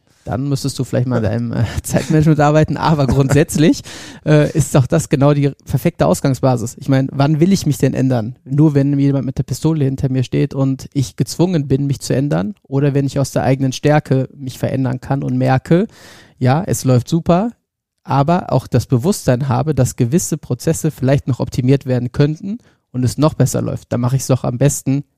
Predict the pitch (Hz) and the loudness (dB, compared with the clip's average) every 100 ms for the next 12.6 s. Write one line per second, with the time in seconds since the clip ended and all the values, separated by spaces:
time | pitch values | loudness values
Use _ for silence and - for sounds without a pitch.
0 | _ - 123 120 - _ _ _ - 156 | _ -4 -2 -4 -8 _ _ _ 0 0
1 | 117 - - 131 135 127 127 120 120 123 | 0 -6 -4 0 0 0 0 0 -2 2
2 | 131 139 147 127 120 123 113 - 151 - | 2 2 0 -2 -2 -2 -4 -2 -4 -2
3 | 160 147 120 123 - 113 131 127 123 123 | -2 0 0 0 0 0 0 0 -2 -2
4 | 127 123 - 123 117 117 131 127 - - | -2 -4 -4 -2 -4 -4 -2 -4 -4 -6
5 | 156 202 - _ _ - 123 - 151 131 | -6 -6 -14 _ _ -6 -4 -2 -2 -2
6 | 127 175 185 - - - - - _ _ | 0 0 0 -6 -20 -20 -20 -20 _ _
7 | _ _ _ 120 120 120 139 131 120 120 | _ _ _ 0 0 0 -2 -2 -2 -2
8 | 120 - 139 - 110 131 120 120 - 120 | -4 -2 -2 -2 -4 -4 -6 -6 -6 -6
9 | - 117 117 - - 127 131 120 - 123 | -6 -4 -4 -6 -8 -6 -4 -4 -4 -4
10 | 120 123 120 123 135 123 127 127 107 127 | -2 -2 -4 -2 -2 0 0 0 -2 0
11 | 135 - 120 120 123 127 127 127 127 139 | 0 0 -2 0 0 0 0 -2 -2 -2
12 | 131 120 - 131 139 131 | -2 -4 -4 -4 -4 -10